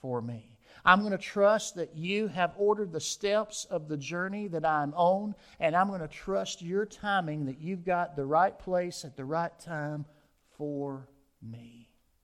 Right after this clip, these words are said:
Whatever it is that God wants you to do this morning, it's my prayer that you will do it. You know, when we look at this story about the birth of Christ,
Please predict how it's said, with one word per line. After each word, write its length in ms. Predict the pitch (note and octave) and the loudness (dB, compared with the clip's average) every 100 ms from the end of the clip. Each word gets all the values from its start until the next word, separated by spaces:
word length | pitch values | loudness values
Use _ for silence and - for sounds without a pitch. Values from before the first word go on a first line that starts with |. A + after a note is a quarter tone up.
| _ _ _ _ _ _ - D3+ | _ _ _ _ _ _ -10 4
Whatever 500 | E3 G3 A3 A3+ A3 | 6 6 6 4 2
it 80 | |
is 380 | G#3+ F3+ B2 - | 2 -2 -4 -12
that 160 | C#3+ A#2+ | -12 -4
God 340 | D#3+ E3+ D#3 | 0 0 0
wants 260 | E3 E3 - | -4 -8 -8
you 60 | |
to 100 | D#3 | -6
do 200 | D3 D3+ | -4 -4
this 260 | C#3 B2+ - | -4 -6 -8
morning, 340 | B2 A2+ A#2 A#2 _ _ _ | -8 -8 -14 -20 _ _ _
it's 240 | C#3 C#3 E3 | -4 -4 -2
my 200 | D#3+ E3+ | -2 -2
prayer 640 | - F3 F3 B2 A#2+ - _ _ - | -4 -4 -2 -2 -6 -16 _ _ -6
that 260 | B2 C3 - | -4 -2 -4
you 100 | C#3+ | -4
will 140 | C#3 | -2
do 220 | C#3 D3+ | -2 -2
it. 200 | B2 A2+ - - | -2 -8 -20 -6
You 100 | E3 | 2
know, 120 | F3 F3+ | 4 4
when 100 | F#3+ | 6
we 100 | G3 | 8
look 300 | G3+ A3+ G#3+ | 8 6 4
at 100 | - | -2
this 160 | F#3+ | -4
story 720 | - - G3+ G#3 G3 C#3+ B2 - | -4 0 4 6 6 4 -2 -6
about 380 | D3 F3 E3+ E3 | 4 6 6 4
the 160 | D3+ D3 D3 | 2 2 4
birth 360 | F3 F#3 - | 4 4 -2
of 120 | D#3 - | -8 -6
Christ, 680 | F3+ F3 F3 C3 A#2 - | -2 0 -2 -4 -10 -14